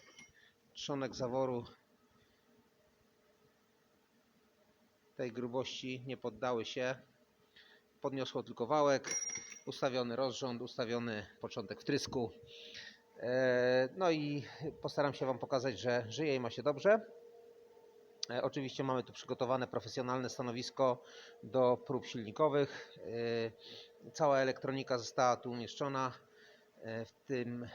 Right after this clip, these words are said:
e, miejscu. E, sterownik tego silnika został, e, zaktualizowany, m, żeby podnieść moc. Oczywiście, e, wgrane tam ma nowe mapy.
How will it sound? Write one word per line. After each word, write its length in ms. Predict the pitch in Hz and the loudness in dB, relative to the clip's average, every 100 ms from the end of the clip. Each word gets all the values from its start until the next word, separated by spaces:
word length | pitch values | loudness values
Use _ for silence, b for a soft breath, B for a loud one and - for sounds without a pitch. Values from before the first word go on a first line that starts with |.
| B B | B B
e, 420 | 123 120 113 113 110 - - | -10 -8 -6 -8 -10 -14 -10
miejscu. 520 | 139 160 - 202 196 196 - B B B | -6 -6 -2 2 2 0 -20 B B B
E, 320 | 131 131 131 | -4 -2 -2
sterownik 600 | - - 156 147 147 135 | -2 2 4 4 0 -4
tego 200 | - 123 | -4 -4
silnika 500 | 123 135 135 127 131 | -4 -4 -4 -2 -2
został, 540 | 123 120 - 120 113 117 | -2 -6 0 0 2 -2
e, 60 | 120 113 113 110 | -4 -6 -6 -8
zaktualizowany, 1080 | 110 135 - 127 113 120 139 151 143 135 131 - | -4 -4 -2 -2 -2 -2 0 2 2 0 -2 -10
m, 460 | - 117 127 127 - | -18 -14 -14 -12 -8
żeby 280 | 202 196 165 | -2 0 0
podnieść 320 | 175 156 - | -2 -2 0
moc. 260 | 160 147 | 2 2
Oczywiście, 560 | 135 131 127 - 135 123 - B B B - | 0 -6 -10 -4 0 0 -2 B B B -8
e, 320 | 123 123 117 | -4 -2 -2
wgrane 440 | 110 135 131 127 | -2 0 0 0
tam 200 | 127 123 | 0 0
ma 200 | 120 117 | 2 -2
nowe 260 | 120 110 120 | 0 -2 -2
mapy. 500 | 135 139 151 139 | 0 0 2 2